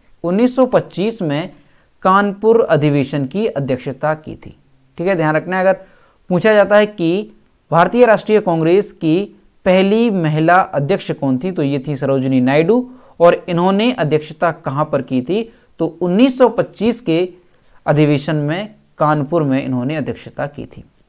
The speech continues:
इसके अलावा ध्यान रखना है कि उन्नीस सौ चौबीस में हिंदुस्तान रिपब्लिक एसोसिएशन यानी एचआरए की स्थापना कानपुर में हुई थी।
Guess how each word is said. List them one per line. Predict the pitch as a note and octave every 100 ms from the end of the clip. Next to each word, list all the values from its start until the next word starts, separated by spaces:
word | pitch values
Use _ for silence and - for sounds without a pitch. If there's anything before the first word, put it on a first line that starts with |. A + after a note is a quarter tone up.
| _ _ _ -
इसके | F#3+ B3
अलावा | A#3+ B3+
ध्यान | A#3+ A#3
रखना | A3 A3+
है | B3
कि | B3
उन्नीस | F3 F3 G#3+ A3+
सौ | A#3
चौबीस | A3 F3 D3 F#3+ G#3
में | E3+ F3
हिंदुस्तान | D#3 D3+ F3 F#3+ - E3 F#3 D3
रिपब्लिक | C3+ B2+ E3 D#3+ F#3 F3+
एसोसिएशन | D3+ C3+ E3+ F3 G3+ G3 D#3 A2+ -
यानी | C#3 D#3 F#3 - -
एचआरए | D#3+ F3 E3+ G#3 A3+
की | F#3 F#3 -
स्थापना | - C3+ B2+ C#3 E3+ - _ _ _ _
कानपुर | F#3 G3 F#3 A3
में | G#3 G#3
हुई | G3+ B2+
थी। | A2 -